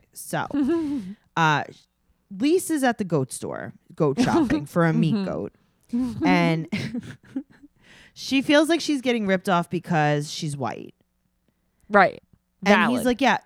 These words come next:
Speaker 1: just buy the goat, Lisa. It's not 'cause you're white. It's 'cause this is an expensive goat."
Speaker 2: But that's the thing. Like, I, I wouldn't wanna sit there and haggle. I'd be like, "Here's whatever it is." It probably smells so bad there.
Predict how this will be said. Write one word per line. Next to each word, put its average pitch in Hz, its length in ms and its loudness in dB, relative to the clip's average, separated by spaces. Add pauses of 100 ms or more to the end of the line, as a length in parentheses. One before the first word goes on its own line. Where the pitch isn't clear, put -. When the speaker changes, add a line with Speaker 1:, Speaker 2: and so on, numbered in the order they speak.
Speaker 1:
just 220 400 -4
buy 269 320 0
the 311 80 2
goat, 226 400 2
Lisa. 202 320 -6
It's - 160 -12
not 214 160 -4
'cause 214 160 -10
you're 220 100 -2
white. 185 280 0
It's 170 120 -8
'cause 170 200 -8
this 170 160 -6
is 170 100 -10
an 180 100 -6
expensive 151 600 -10
goat." - 380 -12 (760)
Speaker 2:
But - 120 -4
that's 370 160 6
the 339 80 -4
thing. 262 180 0
Like, 208 240 0
I, 208 320 2
I 240 120 6
wouldn't 359 260 -2
wanna 247 240 -2
sit 233 200 -6
there 214 140 -2
and 170 80 -2
haggle. 165 420 -2
I'd 156 180 -4
be 180 80 -2
like, 175 160 -2
"Here's 208 280 -2
whatever 180 560 -2
it 180 100 -2
is." 170 180 -4
It - 20 -14
probably 185 280 -4
smells 165 540 -2
so 147 400 -4
bad 127 360 -6
there. - 340 -14